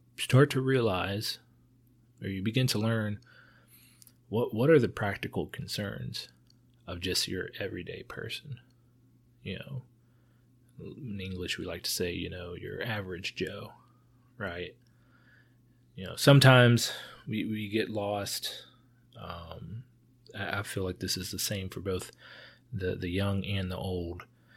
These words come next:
You get lost in polemics, you know, just sheer arg-, argumentation,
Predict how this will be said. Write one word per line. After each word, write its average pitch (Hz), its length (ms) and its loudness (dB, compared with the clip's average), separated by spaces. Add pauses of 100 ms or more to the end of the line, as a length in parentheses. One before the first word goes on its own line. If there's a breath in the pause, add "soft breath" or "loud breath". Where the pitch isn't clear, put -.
(180 soft breath)
You 98 100 -4
get 107 200 4
lost 95 420 0
in 87 520 -8 (180)
polemics, 95 720 -2 (580)
you - 120 -12
know, 82 80 -12
just 98 200 -10 (240)
sheer 95 460 -2
arg-, 92 320 -6 (100)
argumentation, 92 1080 0